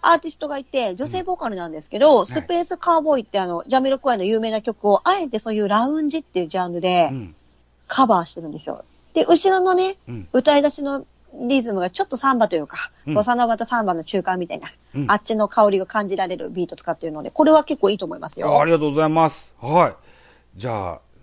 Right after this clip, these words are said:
Speaker 2: ジャズアマー、ジャズ、エーエムオーアールとおっしゃいましたよね。
Speaker 1: そうですね。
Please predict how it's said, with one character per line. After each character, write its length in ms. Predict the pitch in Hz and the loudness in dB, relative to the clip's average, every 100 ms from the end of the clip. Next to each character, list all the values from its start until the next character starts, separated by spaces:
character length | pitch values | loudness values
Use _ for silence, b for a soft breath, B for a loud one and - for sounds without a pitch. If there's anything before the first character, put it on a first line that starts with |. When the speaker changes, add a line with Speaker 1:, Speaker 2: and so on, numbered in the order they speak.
| _ | _
Speaker 2:
ジ 100 | 95 | -12
ャ 100 | 110 | -12
ズ 140 | 113 117 | -10 -8
ア 80 | 127 | -6
マ 360 | 120 92 78 - | -6 -10 -12 -18
ー、 0 | |
ジ 120 | - 101 | -16 -14
ャ 80 | |
ズ、 240 | 113 143 117 b b b - | -14 -16 -18 b b b 0
エ 320 | 254 285 285 | 2 2 -2
ー 80 | - | -2
エ 140 | 240 | -2
ム 180 | 254 240 - | -2 -4 -2
オ 240 | 254 269 | -2 -2
ー 20 | - | 0
ア 160 | 247 | 2
ー 60 | 190 | 2
ル 80 | 123 | -2
と 80 | |
お 40 | 98 | -8
っ 20 | |
し 80 | - | -8
ゃ 40 | |
い 60 | 85 | -12
ま 140 | 80 | -12
し 60 | - | -16
た 80 | 78 | -14
よ 40 | |
ね。 220 | 123 - _ _ - | -12 -12 _ _ -14
Speaker 1:
そ 460 | - - 480 554 | -10 -6 0 2
う 20 | |
で 100 | 311 | 0
す 100 | 220 | -2
ね。 520 | 208 202 208 214 220 | -4 -4 -4 -4 -6